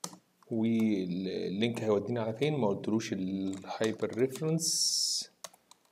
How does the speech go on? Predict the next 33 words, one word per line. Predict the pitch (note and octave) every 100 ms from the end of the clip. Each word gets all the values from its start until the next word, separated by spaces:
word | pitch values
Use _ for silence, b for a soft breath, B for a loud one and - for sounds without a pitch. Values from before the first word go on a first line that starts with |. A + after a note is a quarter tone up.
| _ _ -
اقول | A2+ A2
له |
الهايبر | A2 A2 G#2+
ريفرنس | G#2+ A#2 A2+
بتاعتك | G2+ - A#2 A#2 A#2 A2+
مثلا | A2+ - A#2 A#2+ A#2 - - - - b b b - -
سلاش | - A2 G#2+ - -
اد | B2 D3+ C#3 B2+ A2
عشان | G2+ - G#2+
تبقى | F#2+ G2+
بعد | G2 G2+
كده | A#2 A#2
دوت | A#2+ A#2 G#2
هنحطه | - B2+ -
ان | G#2+
شاء | - -
الله | A2
في | A2
الايه، | G2 A2 A2+ b b b b _
يعني، | F2+ F#2 F#2+
يعني | F#2+ F#2 G2 F#2+
هيبقى | G2 G2
العنوان | F#2+ G#2+ A#2
بتاعنا | G#2+ A2 A2+
الاساسي | - - A#2 A#2+ G#2
هيبقى | G2+
الصفحه | - B2 -
الرئيسيه، | G#2+ - D3 E3 D#3+
سلاش | - B2 B2+ -
اد | C3 C3
هيودينا | A2 G2+ A#2 A2+
على | -
صفحه | A#2+